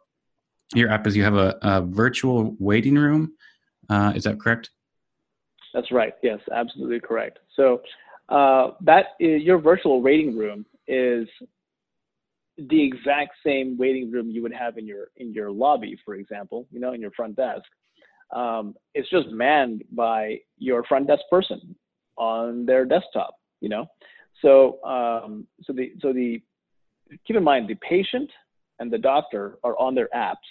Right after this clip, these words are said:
Speaker 2: right? And they're, they're interacting on their smartphones. But the practice administrator, okay,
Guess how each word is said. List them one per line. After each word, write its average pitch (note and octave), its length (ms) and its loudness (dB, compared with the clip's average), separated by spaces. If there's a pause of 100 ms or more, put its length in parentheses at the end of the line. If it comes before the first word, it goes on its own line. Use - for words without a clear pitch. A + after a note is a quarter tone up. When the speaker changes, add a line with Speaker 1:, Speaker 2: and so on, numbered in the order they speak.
(480)
Speaker 2:
right? G2 240 -6 (540)
And A2+ 180 -2
they're, D3 240 6 (100)
they're D#3+ 200 2
interacting C3 480 -2
on A2 80 -10
their G#2 100 -10 (100)
smartphones. C3+ 520 -4 (720)
But C3+ 220 2 (140)
the B2 360 -2 (280)
practice G#3 460 0
administrator, A2 800 -8 (580)
okay, A2 380 -6